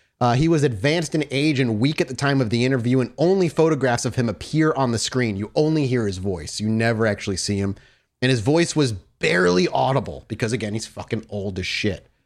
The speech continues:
Uh, they sp-, he spoke of the time that he was working on a woman victim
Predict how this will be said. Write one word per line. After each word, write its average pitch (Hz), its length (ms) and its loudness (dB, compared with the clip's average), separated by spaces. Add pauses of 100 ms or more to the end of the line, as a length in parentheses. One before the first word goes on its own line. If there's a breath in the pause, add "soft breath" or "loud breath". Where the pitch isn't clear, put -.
(380)
Uh, 104 460 2 (120)
they 127 80 0
sp-, - 220 -6
he 147 100 0
spoke 185 280 0
of 180 80 -2
the 170 80 0
time 151 480 0
that 135 120 2
he 127 80 0
was 131 200 0
working 131 340 0
on 139 100 2
a 131 60 2
woman 139 340 2
victim 113 460 -2